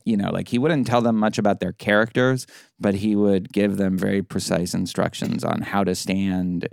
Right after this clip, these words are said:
and, like, everything. The composition of every shot in this movie is v-, w-, incredibly well thought out.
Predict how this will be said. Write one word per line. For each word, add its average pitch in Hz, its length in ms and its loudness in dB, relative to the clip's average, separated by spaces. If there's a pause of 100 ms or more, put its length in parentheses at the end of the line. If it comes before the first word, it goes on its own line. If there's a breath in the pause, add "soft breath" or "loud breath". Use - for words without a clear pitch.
and, 90 380 -4
like, - 240 -2
everything. 127 640 2
The 95 80 2
composition 104 600 0
of 92 80 -2
every 87 420 -6 (360 loud breath)
shot - 460 -2
in 98 160 2
this 87 240 -4
movie 87 500 -2
is - 380 -6
v-, 107 380 -10 (200)
w-, 107 380 -6 (240)
incredibly 107 680 0
well 85 220 0
thought - 240 -2
out. - 240 -8